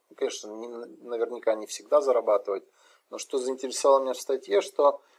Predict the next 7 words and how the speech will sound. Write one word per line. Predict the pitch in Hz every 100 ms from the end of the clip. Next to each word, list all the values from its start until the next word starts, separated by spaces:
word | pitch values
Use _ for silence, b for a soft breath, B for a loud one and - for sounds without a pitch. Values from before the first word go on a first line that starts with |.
| b -
они | 131 143 151
ответственно | 123 123 147 - 139 127
относятся | 127 139 - 113 -
к | 113
своим | - 127 131 117
клиентам | 120 120 131 175 185 151 123 104 - -
и | 117 127 143 147